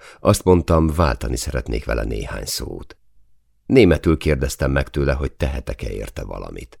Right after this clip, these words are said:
Valami apró szívességet. Esetleg átadok egy üzenetet a családjának. Azt felelte, majd meglátom, hogy neki volt igaza. Az oroszok támadni akartak,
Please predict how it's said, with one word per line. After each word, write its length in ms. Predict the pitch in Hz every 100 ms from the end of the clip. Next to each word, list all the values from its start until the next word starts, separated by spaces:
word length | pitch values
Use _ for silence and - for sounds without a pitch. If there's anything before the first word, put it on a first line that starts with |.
| _ - _
Valami 400 | - 76 73 65 64
apró 380 | 55 - 55 50
szívességet. 880 | - - - - - 50 - - - _ _ _ _ _
Esetleg 600 | 85 92 85 87 85 -
átadok 500 | 85 80 80 76 73
egy 140 | 73
üzenetet 480 | 73 67 67 65 64
a 60 | 64
családjának. 920 | - 55 52 50 50 50 50 - - _ _ _ _ _ _ _
Azt 240 | 80 -
felelte, 680 | - 90 90 - 95 101 _ _ _
majd 280 | 90 92
meglátom, 640 | 90 90 73 62 64 65 64
hogy 180 | 65
neki 300 | 62 62 -
volt 280 | 50 50 50
igaza. 480 | - - 50 50 50 _ _ _ _ _ _ _ -
Az 180 | 78
oroszok 480 | 76 85 87 92 -
támadni 520 | - 85 85 78 69
akartak, 720 | 64 58 - 50 - - -